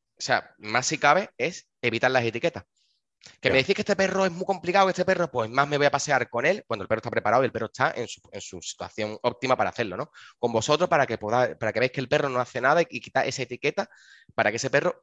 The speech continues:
Speaker 1: pues claro, llega una asociación a adoptar y le pregunta, menos estoy yo, le pregunto a un compañero, "¿Cómo es este perro?". "No, pues a mí me gruñe, pues a mí me muerde", ¿no? Y a las, "Uy, este perro". Que muchas veces
Speaker 2: Ya.
Speaker 1: es todo eso, ¿no? Que tienes que luchar contra el entorno, tú mismo,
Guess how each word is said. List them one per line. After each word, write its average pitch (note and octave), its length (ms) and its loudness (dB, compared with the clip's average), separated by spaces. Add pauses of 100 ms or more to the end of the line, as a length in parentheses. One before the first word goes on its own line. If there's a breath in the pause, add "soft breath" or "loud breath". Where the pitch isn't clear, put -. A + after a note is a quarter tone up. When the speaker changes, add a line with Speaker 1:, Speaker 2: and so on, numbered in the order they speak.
(100)
Speaker 1:
pues G2 120 -10
claro, A#2+ 180 -2
llega F#2+ 140 -12
una F#2+ 60 -6
asociación A2 340 -6
a - 20 0
adoptar E3 380 -2 (420 soft breath)
y A#2 100 -8
le G#2 80 -2
pregunta, G#2 380 -4
menos A2 220 -4
estoy C3 160 -6
yo, C3+ 40 -4
le D3 60 0
pregunto A2 240 -6
a A2 40 -6
un A2 40 -8
compañero, A2 300 -2
"¿Cómo F#3 160 4
es A3 60 4
este G3+ 120 -2
perro?". C3+ 160 2
"No, E3 140 0
pues B2 180 -2
a B2 40 -4
mí F#3 100 -4
me A#3 100 0
gruñe, G3 300 0
pues C3 100 -4
a F3 40 -4
mí G3+ 60 -2
me G#3 80 0
muerde", F3+ 220 -2
¿no? D#3+ 160 -8
Y A#2+ 80 -8
a A#2+ 60 -2
las, B2+ 220 -6
"Uy, A#3+ 260 -8
este F3 180 -10
perro". E3+ 380 -2 (760 soft breath)
Que A2 80 -8
muchas A#2 220 0
veces D3 160 4
Speaker 2:
Ya. G#2 60 4
Speaker 1:
es G#2 60 -10
todo A#2+ 220 2
eso, F#2 180 -6
¿no? B2+ 140 -8
Que G2 80 -10
tienes A#2+ 200 -4
que - 100 -8
luchar C3+ 320 -2
contra F#2 360 -10 (600)
el A2+ 100 -2
entorno, A2 460 2
tú C3+ 100 -2
mismo, F#2+ 420 -10